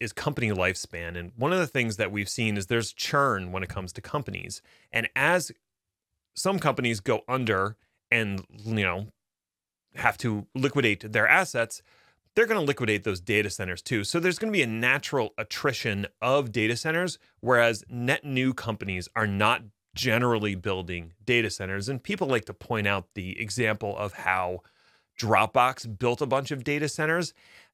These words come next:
That is a very specific, almost a black swan kind of situation. I think the vast majority of companies are going to start with the cloud and continue with the cloud and then have some level of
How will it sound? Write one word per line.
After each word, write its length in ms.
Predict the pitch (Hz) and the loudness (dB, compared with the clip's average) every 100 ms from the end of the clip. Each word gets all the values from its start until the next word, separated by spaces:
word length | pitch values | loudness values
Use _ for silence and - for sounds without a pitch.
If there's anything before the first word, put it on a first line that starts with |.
| - | 2
That 200 | 139 180 | 2 4
is 120 | 107 | 0
a 60 | |
very 420 | 87 90 107 135 147 | -2 2 2 2 -4
specific, 1000 | - - 123 - - 120 127 113 - _ _ _ | -8 -6 -4 -4 -2 0 0 -2 -10 _ _ _
almost 320 | 165 214 208 | 2 2 2
a 40 | 113 | -2
black 400 | 95 98 101 - | 2 2 2 -4
swan 440 | 110 98 98 95 | -4 -2 0 -4
kind 280 | - 101 95 | -2 -2 -2
of 100 | 90 | -4
situation. 920 | - 117 110 85 92 101 139 131 131 _ _ - - _ _ - | -2 -2 -2 0 0 0 -2 -2 -6 _ _ -20 -20 _ _ 2
I 140 | 120 | 4
think 160 | 113 104 | 4 0
the 100 | 107 | 0
vast 380 | 101 107 127 120 | 4 4 2 -4
majority 360 | 98 101 95 | 0 0 0
of 120 | 90 | -4
companies 760 | - 98 95 92 85 85 82 - - _ | -4 -6 -4 -6 -6 -6 -6 -6 -10 _
are 160 | 110 101 | 2 2
going 240 | 98 95 | 0 -4
to 160 | - 104 | -6 -10
start 420 | - 107 135 - | 2 4 4 2
with 120 | 143 151 | -6 -6
the 60 | |
cloud 420 | 165 175 170 180 - | -4 0 2 2 0
and 160 | 131 117 | -8 -8
continue 460 | 110 98 113 117 | -10 -6 0 0
with 140 | 131 147 | 2 0
the 80 | |
cloud 440 | 151 170 160 170 160 | -2 2 4 2 0
and 160 | 120 117 | -4 0
then 160 | 107 | -2
have 280 | 104 120 110 | 2 0 0
some 360 | - 139 139 113 | 0 -2 -2 -6
level 460 | 107 113 120 107 | 2 2 4 0
of 160 | - 110 | -2 -6